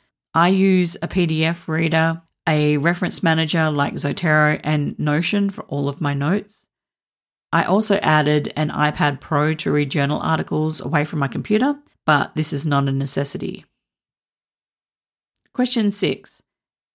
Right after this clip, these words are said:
how will I know where to go to find study materials? The first few weeks of an online degree can be really confusing when you don't know where to find things.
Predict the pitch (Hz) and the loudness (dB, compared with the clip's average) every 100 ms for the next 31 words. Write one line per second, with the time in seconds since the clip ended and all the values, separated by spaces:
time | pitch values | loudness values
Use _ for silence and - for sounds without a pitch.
0 | _ _ 208 240 262 294 285 233 170 156 | _ _ 0 2 2 0 2 2 2 2
1 | 160 - 151 180 175 147 139 139 151 _ | 0 -4 -2 0 0 0 2 0 -4 _
2 | _ 147 170 151 143 160 147 143 143 - | _ -8 -4 -2 -2 -2 -2 -4 -4 -4
3 | 123 117 - - - _ _ _ _ _ | -4 -6 -8 -12 -14 _ _ _ _ _
4 | _ _ _ 226 226 311 - 320 285 196 | _ _ _ -2 2 0 2 2 4 4
5 | 196 190 - - - 180 170 147 165 160 | 2 0 -4 -6 -6 -4 -2 0 0 0
6 | 160 156 156 156 190 175 160 160 165 170 | 0 -2 -2 -2 0 0 0 0 0 0
7 | 175 156 - 151 147 147 190 190 156 151 | -2 -4 -4 -2 0 0 0 0 2 0
8 | 139 147 - 143 139 131 - 135 135 131 | 2 0 0 0 0 -2 -4 -2 -2 -2
9 | 147 190 214 226 | -2 0 0 -4